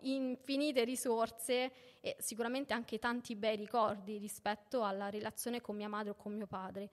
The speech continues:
Se invece ho avuto un attaccamento magari disorganizzato, e lì è quello sicuramente più tosto, no? Che cosa voglio dire?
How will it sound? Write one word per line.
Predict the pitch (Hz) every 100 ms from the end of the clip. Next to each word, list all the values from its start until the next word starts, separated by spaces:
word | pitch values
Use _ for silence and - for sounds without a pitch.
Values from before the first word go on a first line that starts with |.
| - -
Se | - -
invece | 320 302 294 277 220 - 208 220 -
ho | 214
avuto | 226 226 285 226 214 214 185 - _ _ _ _ - -
un | 262
attaccamento | 247 - 247 262 285 277 247
magari | 240 240 233 240 233 220
disorganizzato, | 262 254 233 233 247 240 220 302 208 202 196
e | - 220
lì | 226 269 247
è | -
quello | 226 220 214 -
sicuramente | - 240 240 254 220
più | - 214 -
tosto, | - 214 180 - 208
no? | 226 240 -
Che | - 220
cosa | 240 226
voglio | 226 220 220
dire? | 214 190 -